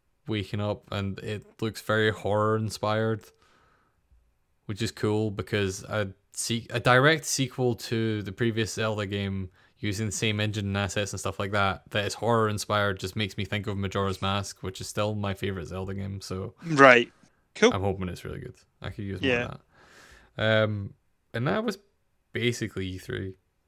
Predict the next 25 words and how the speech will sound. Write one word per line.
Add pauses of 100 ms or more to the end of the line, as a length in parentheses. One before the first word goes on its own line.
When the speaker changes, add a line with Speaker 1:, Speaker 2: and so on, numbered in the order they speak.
(800)
Speaker 2:
Yeah. (840)
Speaker 1:
Nintendo
had
a
bunch
of
Treehouse
stuff
where
they (600)
showed
more
stuff. (920)
Um,
I
don't
think
anyone
announced
anything
else
other
than
that,
though.